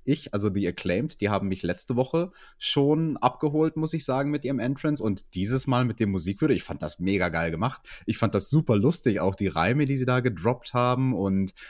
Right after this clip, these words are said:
die ganzen Wortspiele mit „Wir jagen die Bucks“, also „Wir jagen die Hirsche“, beziehungsweise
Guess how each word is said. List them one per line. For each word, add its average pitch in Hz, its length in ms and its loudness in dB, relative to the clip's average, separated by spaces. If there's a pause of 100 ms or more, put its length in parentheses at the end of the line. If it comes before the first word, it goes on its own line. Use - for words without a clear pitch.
(220)
die 95 60 -4
ganzen 104 360 0
Wortspiele 117 600 2
mit 104 260 0
„Wir 92 240 2
jagen 95 640 0
die 92 140 -4
Bucks“, 107 420 0
also 80 300 -4
„Wir 82 100 -2
jagen 82 320 -2
die 78 80 -4
Hirsche“, 107 480 -2
beziehungsweise 85 220 -10